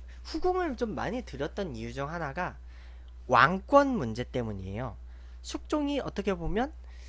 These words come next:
조선의 역사상 왕권이 좀 강했던 군주 중에 한 명이거든요. 그리고 재위 기간도 자기의 아들인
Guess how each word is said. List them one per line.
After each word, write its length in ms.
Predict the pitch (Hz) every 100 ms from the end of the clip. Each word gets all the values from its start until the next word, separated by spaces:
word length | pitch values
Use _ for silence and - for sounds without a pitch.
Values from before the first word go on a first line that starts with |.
| - - -
조선의 460 | - 151 226 220 143
역사상 600 | 98 - 165 170 185 107 - - - -
왕권이 880 | 117 135 180 - 240 240 233 220 208
좀 180 | 214 202
강했던 800 | - 127 185 - 226 208 185
군주 400 | 151 117 117 123
중에 200 | 135 120
한 200 | 107 156
명이거든요. 600 | 233 226 113 95 92 117 196 - - - - - - - - - - - - -
그리고 200 | 240 247
재위 420 | - 160 226 269
기간도 580 | 262 240 220 214 208 - - - - - -
자기의 680 | - - 151 226 233 220 - -
아들인 600 | 110 120 185 202 196